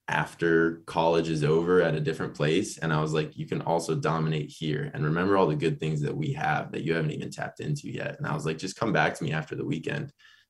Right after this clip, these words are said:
Like, take your time, talk to your people. I'm not afraid. Like, I know the, the worth that this school has. And I know the worth that I have as a coach and what the program is.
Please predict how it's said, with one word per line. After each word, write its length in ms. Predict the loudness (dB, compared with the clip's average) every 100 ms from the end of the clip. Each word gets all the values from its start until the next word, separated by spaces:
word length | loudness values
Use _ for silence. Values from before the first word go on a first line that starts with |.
| 0
Like, 280 | 0 0 -10 _ _ _ -4
take 220 | 0 2
your 120 | 2
time, 340 | 2 2 2 2
talk 220 | 4 2
to 80 | 2
your 80 | 0
people. 380 | 0 -2 -2 -4
I'm 120 | 0
not 160 | 2 0
afraid. 500 | 2 2 2 2 -2
Like, 200 | -6 -4
I 120 | -4
know 280 | 0 2 4
the, 220 | 2 -2 -2
the 120 | 0
worth 380 | 2 2 2 -2
that 160 | -4
this 160 | -4 -8
school 260 | -6 -4 -2
has. 480 | 0 -2 -2 -8 -14 _ _ -6
And 120 | -2
I 40 |
know 160 | 0 2
the 80 | 4
worth 260 | 4 2 2
that 120 | 2
I 140 | 2
have 180 | 0 -4
as 120 | -4
a 40 | -4
coach 420 | 0 -2 -2 -6
and 100 | -4
what 140 | -4 -6
the 80 |
program 420 | -2 0 2 0 0
is. 380 | 0 -2 -8